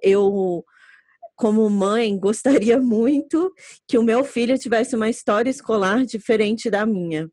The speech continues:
né? Eu fui essa aluna que tinha as notas muito boas e optei, a pri-, quando eu fiz vestibular, eu fiz pra letras, e eu cansei de ouvir gente falando: "Nossa, mas você tem nota pra passar em tantas outras coisas?" Ma-, tá, mas eu não quero as outras coisas, eu quero letras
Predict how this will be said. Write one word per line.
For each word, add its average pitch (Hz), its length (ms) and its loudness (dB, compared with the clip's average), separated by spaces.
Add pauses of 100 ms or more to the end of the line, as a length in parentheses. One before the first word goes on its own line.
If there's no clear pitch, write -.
(160)
né? 190 300 0
Eu 214 140 4
fui 240 240 2
essa 196 260 0
aluna 185 360 -2
que 185 160 -10
tinha 180 520 -2
as 175 220 -2
notas 185 400 0
muito 190 280 -4
boas 190 560 2
e 196 140 0
optei, 208 580 0 (440)
a 196 120 -2
pri-, 196 280 -2
quando 202 180 0
eu 208 80 0
fiz 196 160 -8
vestibular, 202 500 -4
eu 294 80 -6
fiz 247 200 -14
pra 269 180 -4
letras, 180 560 -2
e 190 60 0
eu 196 140 2
cansei 214 460 -4
de 202 100 -4
ouvir 196 280 -6
gente 208 240 -8
falando: 196 240 -6
"Nossa, 247 240 -6
mas 233 160 -6
você 233 240 -6
tem 220 420 -2
nota 214 400 -2
pra 214 140 -4
passar 208 420 -4
em 208 60 -4
tantas 233 400 -6
outras 202 340 -8
coisas?" 214 580 -6 (440)
Ma-, 226 180 -6
tá, 294 240 -6
mas 185 200 -2
eu 202 100 2
não 247 160 -2
quero 208 320 2
as 175 140 -4
outras 175 320 -4
coisas, 156 400 -4
eu 160 120 -4
quero 185 340 -2
letras 175 600 -4